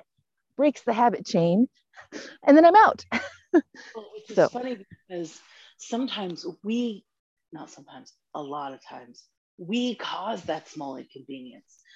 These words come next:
Speaker 1: I
Speaker 2: Like,
Speaker 1: know.
Speaker 2: staying up too late, and so it's really hard to wake up in the morning. You know, like, uh,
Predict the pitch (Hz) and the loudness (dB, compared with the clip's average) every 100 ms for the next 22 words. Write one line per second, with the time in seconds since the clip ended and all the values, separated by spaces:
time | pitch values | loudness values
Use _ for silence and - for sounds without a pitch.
0 | - 339 440 554 571 - 190 - - - | 0 2 4 6 8 8 6 -2 -12 -18
1 | _ _ _ _ 170 185 240 269 - 190 | _ _ _ _ -14 -8 -6 -8 -6 -4
2 | 156 147 139 147 - 147 143 - 139 139 | -4 -10 -12 -14 -12 -12 -14 -12 -10 -10
3 | 143 160 165 175 180 226 269 202 147 - | -10 -10 -8 -10 -10 -10 -10 -10 -12 -12
4 | 170 165 165 _ - _ 185 | -10 -10 -10 _ -20 _ -6